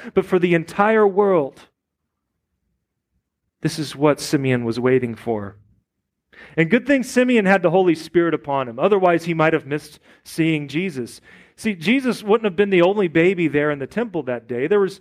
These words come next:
there was likely several other mothers there who were going through the same ceremonial rites. They were bringing their babies up to offer them up to the Lord, to, to pay the redemption price, which was five shekels,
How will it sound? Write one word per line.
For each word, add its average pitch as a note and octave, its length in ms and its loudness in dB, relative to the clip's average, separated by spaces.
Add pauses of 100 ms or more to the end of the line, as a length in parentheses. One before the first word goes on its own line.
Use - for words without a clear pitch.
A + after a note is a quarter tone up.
(260)
there G3+ 80 2
was F#3+ 120 -2
likely B3+ 320 0
several B3+ 460 0
other C4 260 0
mothers C#3 460 -4
there C#3+ 440 0 (600)
who G3+ 100 0
were A3 100 2
going A#3 260 2
through B3+ 120 -4
the G#3+ 100 -4
same C#4 320 -2
ceremonial D#3+ 640 -2
rites. A#2 460 -8
They G3 120 4
were B3 120 0
bringing G3+ 340 0
their A#3 180 2
babies F3+ 460 -2
up B2+ 260 -4 (220)
to F#3+ 140 -2
offer E3+ 320 0
them D3 180 -6
up C#3+ 120 -6
to D3+ 100 -16
the C#3+ 100 -8
Lord, C#3 300 -4
to, D#3+ 180 -2 (320)
to F#3+ 120 2
pay G#3 560 2 (200)
the F3 380 0 (180)
redemption F3 640 0
price, C3 760 -4 (140)
which C#3+ 220 -8
was C#3 160 -8
five C#3+ 280 -2
shekels, - 760 -10